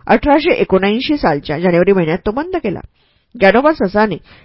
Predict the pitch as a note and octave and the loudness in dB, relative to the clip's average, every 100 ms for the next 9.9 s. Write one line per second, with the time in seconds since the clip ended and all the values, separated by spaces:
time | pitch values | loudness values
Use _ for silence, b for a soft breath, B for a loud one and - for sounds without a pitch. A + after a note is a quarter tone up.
0 | b F3+ G#3 B3+ C#4+ G#3 F#3+ F#3 F3+ F#3 | b 4 4 6 4 4 0 0 0 -2
1 | F#3+ D#3 D3+ - - A#3 A3+ C#4 G#3+ F#3+ | -2 -2 -4 -6 -2 4 4 4 2 2
2 | F#3 G3 D#3 D#3 F3+ C#4+ A3 - - E3 | 2 2 2 0 0 -4 -8 -10 -4 -4
3 | D#3 E3+ E3+ F3 D#3+ F3+ E3+ D#3 D#3+ D#3 | 0 0 0 -2 -2 -2 -4 -2 -2 -2
4 | F3 A3+ b b b F#3 G3 B3+ A#3+ A#3+ | -2 -2 b b b 0 4 4 6 4
5 | B3 F3 E3+ F3 F#3 E3+ D3 E3+ F#3+ A3+ | 0 -2 0 0 0 0 2 2 0 -4
6 | - E3+ F3+ F3 E3+ D3 E3+ F3+ F3+ F#3 | -6 -8 -2 -2 -2 -4 -4 -2 -2 -2
7 | D4 b b b - B3+ G#3 - G3+ F#3+ | -8 b b b 2 4 4 0 -4 -2
8 | D3+ D3+ D3+ D#3+ A3 C4+ - b b - | -4 -6 -4 -6 -6 -8 -10 b b -6
9 | B3+ E4+ C4 A#3 G#3+ A3 G#3 F3+ | -2 0 0 0 2 2 2 2